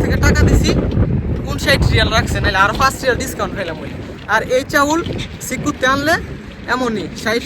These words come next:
রিয়াল, পঞ্চান্ন রিয়াল লাগবে। আর আমরা সবসময় আবু কাজ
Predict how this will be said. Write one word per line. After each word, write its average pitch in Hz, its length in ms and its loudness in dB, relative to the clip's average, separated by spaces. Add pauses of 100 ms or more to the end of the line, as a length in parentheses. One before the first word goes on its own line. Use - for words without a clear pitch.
রিয়াল, 254 220 2 (640)
পঞ্চান্ন 262 340 -2 (140)
রিয়াল 254 200 4 (680)
লাগবে। - 300 2 (1040)
আর 214 120 6
আমরা 247 120 2
সবসময় 285 540 4
আবু 269 160 2
কাজ 262 100 2